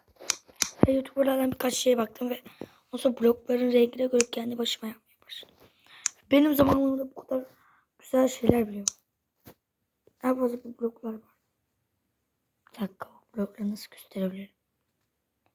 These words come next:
Yani şu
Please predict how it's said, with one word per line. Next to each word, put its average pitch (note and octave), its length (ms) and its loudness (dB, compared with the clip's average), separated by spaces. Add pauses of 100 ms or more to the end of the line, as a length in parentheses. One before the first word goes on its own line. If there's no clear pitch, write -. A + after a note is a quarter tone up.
(240)
Yani G3+ 360 -2 (3500)
şu - 540 -2